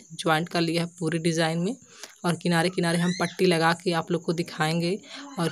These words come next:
प्रेस करके दिखाएंगे डिज़ाइन को। और पट्टी को चारों तरफ पट्टी लगा लेंगे। उसके बाद दिखा दे रहेंगे आप लोग को किस तरीके से हमारी bedsheet दिख रही है, आप लोग को, आप लोग को कैसी लगेगी आप डिज़ाइन। तो देख सकते हैं आप लोग, हमने प्रेस कर लिया है डिज़ाइन को, अच्छी तरीके से बैठा लिया है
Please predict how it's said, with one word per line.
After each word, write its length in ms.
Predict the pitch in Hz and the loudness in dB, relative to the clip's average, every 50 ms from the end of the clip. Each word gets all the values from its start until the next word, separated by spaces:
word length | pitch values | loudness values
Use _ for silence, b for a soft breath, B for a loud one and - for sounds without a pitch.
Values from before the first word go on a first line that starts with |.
| - - - | -4 -6 2
प्रेस 260 | - 185 180 180 180 - | 6 6 6 6 6 2
करके 280 | - 175 175 - 180 175 | 0 -2 0 0 0 0
दिखाएंगे 440 | 175 170 - - 175 180 180 196 | 0 0 -2 0 0 2 2 2
डिज़ाइन 360 | 190 185 180 165 180 165 170 185 | 2 2 2 2 4 4 2 2
को। 160 | 180 - 226 | 0 0 0
और 600 | 277 - - - - - - - - - - 180 | -2 -2 -6 -16 -18 -18 -18 -20 -16 -14 -12 -8
पट्टी 340 | - 175 170 - - 190 185 | -4 -4 -4 -2 0 -2 0
को 140 | 185 - 175 | 0 0 -2
चारों 280 | - 175 165 165 175 | 0 2 2 2 2
तरफ 260 | 180 - 175 180 175 - | 2 2 0 0 0 0
पट्टी 260 | - 165 - - - 185 | -2 -2 -2 0 2 2
लगा 200 | 180 175 180 180 | 4 4 4 4
लेंगे। 260 | 175 175 180 185 220 277 277 | 4 4 2 2 0 0 -2
उसके 220 | 214 - - - 170 | -4 -6 -4 -2 0
बाद 120 | 165 156 | 0 0
दिखा 300 | 156 170 - - 170 165 | -2 -4 -4 -2 -2 0
दे 140 | 151 170 165 | 2 2 0
रहेंगे 220 | 165 165 165 160 | 0 0 0 0
आप 180 | 160 160 - - | -2 -2 -4 -4
लोग 100 | 180 170 | -8 -8
को 80 | - | -8
किस 220 | 185 - 190 180 - | -8 -6 -6 -4 -2
तरीके 220 | 180 175 170 180 | -2 -2 -2 -2
से 120 | 175 - 170 | -2 -2 0
हमारी 180 | 160 160 165 | 0 0 0
bedsheet 360 | 160 165 156 156 - - 160 | -2 -2 -4 -4 -4 -6 -8
दिख 280 | 156 - - 175 - - | -6 -6 -8 -6 -2 0
रही 160 | 185 170 170 | 2 2 4
है, 60 | 170 | 2
आप 120 | 165 165 175 | 2 2 0
लोग 160 | 170 160 165 | 0 -2 -2
को, 200 | - - 175 175 | -2 0 0 0
आप 840 | 175 180 - - - - - - - - - - - - - - 185 | -2 -4 -8 -16 -16 -16 -18 -20 -20 -20 -20 -20 -20 -20 -8 -4 -2
लोग 160 | 170 165 165 | -2 -2 -4
को 100 | - 185 | -6 -6
कैसी 340 | - 175 170 - - - 180 | -4 -2 -2 0 0 0 0
लगेगी 400 | 170 165 160 175 170 165 175 170 | 0 0 2 2 2 2 2 0
आप 120 | 165 165 170 | 0 0 0
डिज़ाइन। 420 | 170 170 156 170 165 175 214 247 - - _ - _ B B B B B B B | 0 0 2 2 2 2 0 -2 -4 -8 _ -20 _ B B B B B B B
तो 280 | - 170 160 160 156 156 | 0 2 4 4 4 4
देख 160 | 156 170 165 | 2 0 -2
सकते 220 | - 170 165 - 175 | -2 -4 -4 -2 -2
हैं 60 | 165 | -2
आप 80 | 165 | 0
लोग, 160 | 180 175 190 180 | 0 0 0 0
हमने 160 | 165 160 160 160 | 0 0 0 -2
प्रेस 280 | 160 - 170 165 - - | -2 -2 -4 -4 -4 -6
कर 180 | - - 160 | -6 -4 -2
लिया 260 | 160 160 160 165 165 | -2 -2 0 0 -2
है 240 | 156 156 190 226 226 175 | -2 -2 -2 -2 0 0
डिज़ाइन 360 | 165 156 170 165 156 160 165 | 0 0 2 2 2 2 0
को, 160 | 170 - 175 | -2 -2 -2
अच्छी 240 | 165 156 - - 165 | -2 -2 -4 -6 -8
तरीके 260 | - 160 170 - 170 | -6 -6 -6 -4 -4
से 120 | - - | -4 -2
बैठा 340 | 160 165 156 - - 165 160 | 0 0 0 0 2 2 2
लिया 240 | 160 165 165 170 165 | 2 2 0 0 0
है 180 | 170 226 254 | 0 0 -2